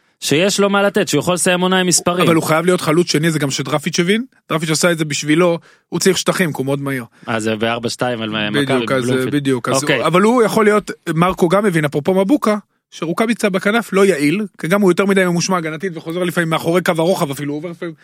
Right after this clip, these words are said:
Speaker 2: הוא מגיע ליציע, וגם כחלוץ שני, ברגע שעווד מושך את השחקנים, הוא עושה את התנועות לעומק, או וייסמן, אבל
Speaker 1: אה.
Speaker 2: במיוחד שעווד ישחק איתו, אני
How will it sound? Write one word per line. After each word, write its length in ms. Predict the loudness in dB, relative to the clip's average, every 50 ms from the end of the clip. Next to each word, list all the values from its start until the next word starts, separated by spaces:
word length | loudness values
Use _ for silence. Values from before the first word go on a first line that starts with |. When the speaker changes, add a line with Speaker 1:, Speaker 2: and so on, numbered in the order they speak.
| _ _ _ _
Speaker 2:
הוא 80 | -6
מגיע 200 | 0 2 2 2
ליציע, 420 | 4 2 0 0 0 0 0 -2 -2 -4 -10 -20 -20 -20 _ _
וגם 280 | -2 0 2 2 0 0
כחלוץ 400 | 0 0 0 0 0 0 0 2
שני, 340 | 0 2 2 2 2 2 0 -2 -8 -18 _ _
ברגע 220 | -6 -2 -2 -2 0
שעווד 400 | 0 2 2 4 2 2 2 0
מושך 240 | -2 -2 -2 -2
את 60 | 0 0
השחקנים, 480 | -2 -2 -2 -2 0 2 2 2 2 2
הוא 120 | 0 0
עושה 140 | -2 -2 -2
את 60 | -2
התנועות 320 | 0 2 2 2 2 2
לעומק, 420 | 2 2 4 4 2 2 0 -2 -8 -16 _ _ _ -4
או 220 | -2 -2 0 0
וייסמן, 420 | 0 0 0 -2 -2 -4 -4 -4 -6 -10 -16 _ _ -8
אבל 160 | -4 -2 0
Speaker 1:
אה. 160 | 0 0 0
Speaker 2:
במיוחד 280 | 0 0 0 -2 -2 0
שעווד 400 | 0 2 2 4 4 2 2 2
ישחק 360 | 2 0 2 0 0 -2 -2
איתו, 160 | 0 0 0
אני 60 | 0